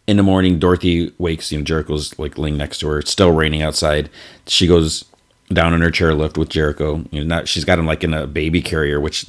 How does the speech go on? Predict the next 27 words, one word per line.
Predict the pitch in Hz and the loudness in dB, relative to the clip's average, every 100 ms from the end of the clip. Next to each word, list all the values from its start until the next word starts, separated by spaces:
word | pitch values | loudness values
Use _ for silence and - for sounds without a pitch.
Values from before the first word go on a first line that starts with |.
| - | 0
doesn't | 90 90 | 2 4
seem | 78 82 | 2 0
like | 73 | -2
that, | 76 - 90 - | -4 -6 -8 -2
that | 98 - | -2 -2
would, | 80 - - | -4 -8 -10
could | - 87 | -4 0
not | 98 78 - | 2 0 -4
be | 80 | -4
good | 87 80 | -2 -2
for | 73 | -2
her | 76 | -4
back, | 69 80 - - | -2 -2 -4 -12
'cause | 80 73 - - - - _ _ _ _ _ _ | -8 -8 -10 -16 -20 -20 _ _ _ _ _ _
it, | - 92 | -6 -4
it | 92 87 | -4 -2
puts | 98 - | -2 -2
pressure | - 90 82 | 2 2 2
on | 78 | 0
her, | 76 | 2
even | 80 80 78 - 60 76 - | 2 2 0 -4 -8 -8 -10
the, | 98 - - 90 - 92 - - | -14 -14 -14 -14 -16 -18 -14 -8
the | 80 | -4
way | 85 85 | 0 2
they're | 78 | 0
designed. | 73 78 73 69 | -2 -4 -6 -6
But | 82 - | -8 -8